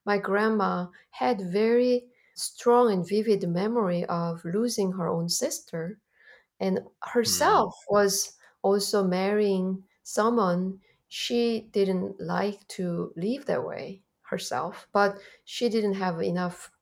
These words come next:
Speaker 1: you know, probably courage or guts to follow her sister's path. So she got married, and she had, uh, one son and four daughters. One of them was my mom. So for her,
Speaker 2: Hmm.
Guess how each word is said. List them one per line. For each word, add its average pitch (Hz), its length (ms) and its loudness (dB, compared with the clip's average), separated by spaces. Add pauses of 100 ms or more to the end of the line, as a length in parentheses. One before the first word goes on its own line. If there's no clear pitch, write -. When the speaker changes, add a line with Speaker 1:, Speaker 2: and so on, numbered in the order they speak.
(140)
Speaker 1:
you 175 100 -2
know, 165 280 -4 (140)
probably 175 800 -4
courage 214 600 -2
or 180 200 0
guts 214 480 -4
to 180 240 -8
follow 220 560 4
her 180 260 -2
sister's 233 520 -4
path. 185 460 -8
So 196 280 -4 (240)
she 262 240 -4
got 262 200 4
married, 185 420 0
and 196 280 0 (300)
she - 220 -2
had, 208 280 2
uh, 180 320 2
one 190 420 2
son 214 340 -2
and 185 140 -2
four 240 320 4
daughters. 190 720 -2 (600)
One 196 220 4
of 196 160 2
them 185 280 0
was 170 200 -6
my 180 160 -2
mom. 180 580 0 (640)
So 220 340 4
for 226 300 2
her, 233 600 2
Speaker 2:
Hmm. 110 120 -2